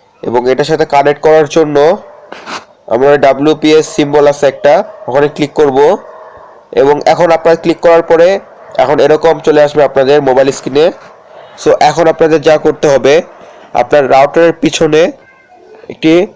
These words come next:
ডাব্লিউপিএস নামক একটি কালো বাটন দেখতে পারবেন, হ্যাঁ, ছোট কালো বাটন ডাব্লিউপিএস নামক, ওখানে ক্লিক করতে হবে, এবং ক্লিক করে দেওয়ার সাথে সাথে আপনার এই রাউটারের সাথে এই ওয়াইফাই কানেক্ট হয়ে যাবে।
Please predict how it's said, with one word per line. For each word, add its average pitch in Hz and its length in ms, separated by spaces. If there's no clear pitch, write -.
ডাব্লিউপিএস 160 680
নামক 160 140
একটি 156 140
কালো 160 240
বাটন 160 240
দেখতে 139 200
পারবেন, 107 340
হ্যাঁ, 107 240
ছোট 147 240
কালো 147 300
বাটন 127 340
ডাব্লিউপিএস 131 540
নামক, 107 220
ওখানে 156 240
ক্লিক 160 240
করতে 170 280
হবে, 147 320
এবং 143 220
ক্লিক 175 180
করে 185 160
দেওয়ার 180 140
সাথে 160 240
সাথে 175 420
আপনার 139 580
এই 123 160
রাউটারের 139 400
সাথে 175 520
এই 127 100
ওয়াইফাই 135 380
কানেক্ট 143 340
হয়ে 143 120
যাবে। 143 340